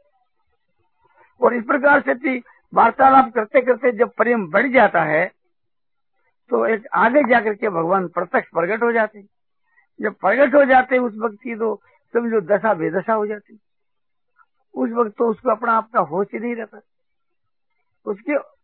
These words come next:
पूर्व भी शरीर के वहां रोमांच, आसुरपात और वाणी गदगद और प्रेम, उसके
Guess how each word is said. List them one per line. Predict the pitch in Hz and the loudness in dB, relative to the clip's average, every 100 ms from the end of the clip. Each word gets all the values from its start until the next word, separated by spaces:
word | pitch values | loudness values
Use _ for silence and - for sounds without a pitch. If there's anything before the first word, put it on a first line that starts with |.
| _ _ | _ _
पूर्व | 202 262 349 | -6 -2 0
भी | 320 277 | 2 0
शरीर | - _ _ 190 214 233 | -4 _ _ -6 -4 -4
के | 220 | -2
वहां | 226 214 | 0 0
रोमांच, | 160 180 214 214 202 180 | 0 0 2 0 -2 -2
आसुरपात | 170 196 214 208 208 208 - _ _ _ - | -2 0 -4 -2 2 2 -2 _ _ _ -2
और | 208 208 202 - _ _ - - - | 0 0 -4 -12 _ _ -20 -20 -20
वाणी | - 160 185 220 165 | -12 -2 0 0 -4
गदगद | 180 196 220 202 190 _ | -4 -2 -2 -2 -6 _
और | - 190 | -4 -4
प्रेम, | - 180 196 220 208 - _ _ _ _ - | -6 -2 0 2 -2 -10 _ _ _ _ -16
उसके | 208 240 | -14 -12